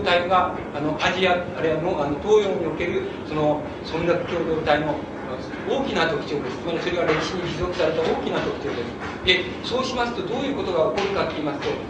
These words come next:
農業以外に、農業以外に携わっている、いく人間も、農業以外に携わっていく人間も、やはり、あの、やはりある意味で血族的であり、あるいは一族的であり、あるいは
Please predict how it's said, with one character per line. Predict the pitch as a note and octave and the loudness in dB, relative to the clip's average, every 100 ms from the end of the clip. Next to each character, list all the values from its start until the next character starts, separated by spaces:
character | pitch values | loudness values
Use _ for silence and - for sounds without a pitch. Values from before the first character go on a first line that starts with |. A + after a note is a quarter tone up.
| - - - - G3+ | -8 -8 -8 -6 2
農 | C#4+ - | 2 6
業 | G3 F3 | 4 4
以 | F#3+ B3+ | 2 4
外 | G#3+ F#3+ E3+ | 4 4 0
に、 | - - - - | -4 -6 -8 -4
農 | G3 B3+ | 0 2
業 | A#3 G#3 | 4 4
以 | G3+ | 4
外 | A3+ A3 F#3+ | 4 4 4
に | - | -2
携 | E3+ E3 F#3+ | -2 -2 0
わ | F3 F3 | 0 -2
っ | |
て | - | -4
い | D#3+ - - C#3+ | -4 -4 -6 -4
る、 | F#3 A3+ - - | 2 2 2 -4
い | E3 | -6
く | D#3+ A#3 | -4 -2
人 | F3+ E3+ | -2 -2
間 | D#3 D3+ | -2 -2
も、 | C#3+ - - F#3 | -4 -6 -6 0
農 | A#3+ | 2
業 | A3 G3 | 4 2
以 | G3 | 4
外 | G#3 - | 2 2
に | |
携 | D#3+ E3+ F3+ | 0 0 2
わ | F3 - | 2 2
っ | |
て | D#3+ | -4
い | D3+ - - D3+ | -4 -4 -6 -2
く | F#3+ | 0
人 | E3+ F3 | 0 -2
間 | E3+ D#3+ | -2 -2
も、 | E3 D#3 - | -4 -4 -4
や | D#3+ D#3 | -2 2
は | A#3+ | 4
り、 | A#3+ A#3+ - - - - | 2 -2 -8 -10 -10 -6
あ | C#3+ | -2
の、 | D#3 D#3+ | -2 -2
や | D#3 | -4
は | A#3 | -4
り | A#3+ - | -4 -2
あ | F3+ | -2
る | G3 | 0
意 | F#3 | 0
味 | F#3 | 0
で | F3 - - - | -2 -2 -6 -8
血 | - D#3 - | -6 -6 -2
族 | F#3+ G3 | -2 -2
的 | F#3 - | -4 -4
で | E3 | 0
あ | D3+ | 0
り、 | C#3+ | 0
あ | C#3 | 0
る | - | 4
い | |
は | - - - | 4 2 -4
一 | - - | -8 -4
族 | F3+ G3 | -2 -2
的 | - - - E3 E3+ | -4 -6 -8 -4 -2
で | D#3+ | 0
あ | D3+ | 0
り、 | - | 2
あ | |
る | - | 2
い | |
は | D#3+ - | 2 2